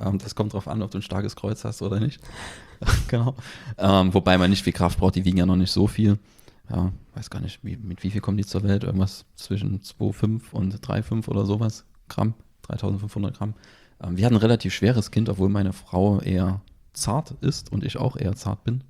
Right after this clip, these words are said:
ähm, von der Körperstatur her. Das war schon ein kleines Missverhältnis eigentlich, wenn man so <laughs> schwere Baby.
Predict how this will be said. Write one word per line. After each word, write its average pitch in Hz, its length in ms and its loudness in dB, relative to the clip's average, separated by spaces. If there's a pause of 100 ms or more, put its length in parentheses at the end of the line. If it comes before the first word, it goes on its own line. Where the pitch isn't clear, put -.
(120)
ähm, 101 160 -4
von 104 120 -4
der 98 100 -2
Körperstatur 107 580 -2
her. 113 160 0 (680)
Das - 260 -4
war 101 180 2
schon 101 320 -2
ein 92 220 -2
kleines 95 540 -2
Missverhältnis 104 680 -2
eigentlich, 107 220 -4
wenn 107 80 0
man 107 100 2
so 113 120 0 (100)
<laughs> - 80 -6
schwere - 460 -2
Baby. 120 300 -2